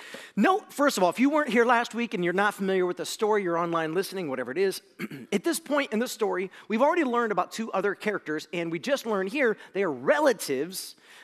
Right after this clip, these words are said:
of Mary. So Elizabeth and her husband, Zechariah, we talked about them last week, are a much older couple. He's a priest, and, uh, she's going to be pregnant with a son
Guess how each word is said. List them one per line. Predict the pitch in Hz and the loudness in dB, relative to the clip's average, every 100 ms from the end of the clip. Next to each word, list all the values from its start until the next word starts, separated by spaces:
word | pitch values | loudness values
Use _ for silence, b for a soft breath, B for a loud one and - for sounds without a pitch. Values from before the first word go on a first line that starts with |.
| B | B
of | 214 220 165 | 0 0 0
Mary. | 208 214 127 87 - | 0 2 0 -4 -4
So | - 202 | 2 2
Elizabeth | 208 349 170 143 165 202 B B - | 4 2 0 -2 -4 -4 B B -2
and | 185 | -2
her | 160 302 370 | 0 0 2
husband, | - 226 - 208 208 B 151 | 2 0 0 -2 -2 B -4
Zechariah, | 254 240 220 226 170 180 | -2 0 4 4 4 2
we | 196 | 0
talked | 226 202 | -2 0
about | 190 | -2
them | 185 180 | -2 0
last | 180 - | -2 -2
week, | 160 - B | -6 -8 B
are | 214 196 | 0 2
a | |
much | 202 320 - | 4 2 2
older | 247 269 262 | 2 2 0
couple. | 185 - 240 240 B - | -2 0 -2 -4 B -4
He's | 269 311 | 0 0
a | 339 | -2
priest, | - 214 254 277 - - B B - | -2 0 0 -2 -6 -14 B B -2
and, | 247 233 214 165 B | 2 2 0 -4 B
uh, | 208 196 | 2 2
she's | - - 294 311 | 0 2 4 4
going | 311 285 | 2 2
to | 262 | 0
be | |
pregnant | 254 - 240 247 254 | -2 0 2 2 0
with | 214 226 220 196 | 4 4 4 -2
a | 165 | -2
son | - 262 269 311 302 | 0 2 2 2 -2